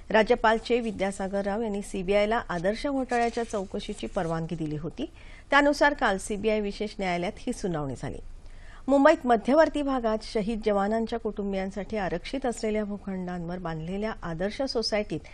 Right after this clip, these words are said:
अनेक राजकारणी, मंत्री आणि अधिकारी यांना बेकायदेशीररित्या स्वस्तात सदनिका दिल्याचं सीबीआयला आढळलं होतं.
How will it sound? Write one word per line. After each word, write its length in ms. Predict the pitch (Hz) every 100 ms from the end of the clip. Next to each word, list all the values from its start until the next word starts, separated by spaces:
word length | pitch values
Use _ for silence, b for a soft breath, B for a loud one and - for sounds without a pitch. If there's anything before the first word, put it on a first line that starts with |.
| B B -
अनेक 320 | 214 254 294
राजकारणी, 500 | 262 247 - 247 254
मंत्री 360 | 247 220 208 226
आणि 160 | 226
अधिकारी 540 | 226 196 202 202 208 - -
यांना 220 | 196 208
बेकायदेशीररित्या 960 | 190 170 208 220 269 285 294 277 240 247
स्वस्तात 500 | - 226 - - 254 - -
सदनिका 460 | 226 262 330 269
दिल्याचं 460 | 226 214 196 208 226
सीबीआयला 580 | - 220 196 202 185 175
आढळलं 360 | 165 170 175
होतं. 300 | 180 202 151